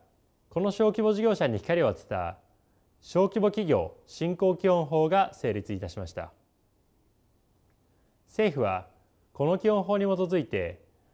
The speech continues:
小規模事業者を総合的にパッ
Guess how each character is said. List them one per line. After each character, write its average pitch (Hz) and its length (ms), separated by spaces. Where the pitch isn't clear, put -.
小 180 240
規 190 140
模 208 120
事 196 80
業 208 160
者 113 220
を - 240
総 185 220
合 196 160
的 190 160
に 185 100
パ 156 140
ッ 143 60